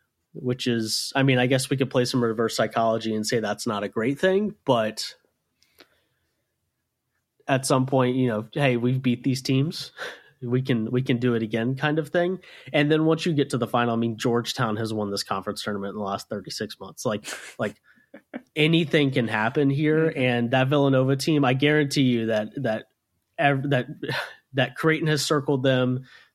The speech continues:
Speaker 1: that, that Xavier has circled them, um, that Villanova is playing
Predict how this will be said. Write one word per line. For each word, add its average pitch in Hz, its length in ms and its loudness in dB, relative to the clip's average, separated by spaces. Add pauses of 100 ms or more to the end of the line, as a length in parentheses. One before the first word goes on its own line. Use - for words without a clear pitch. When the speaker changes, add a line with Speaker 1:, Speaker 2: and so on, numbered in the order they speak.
Speaker 1:
that, 113 360 0
that 113 200 -2
Xavier 139 440 4
has 123 220 0
circled 120 480 -2
them, 107 460 -2 (340)
um, 104 580 -6 (960)
that 120 360 0
Villanova 139 460 2
is 131 100 0
playing 120 580 0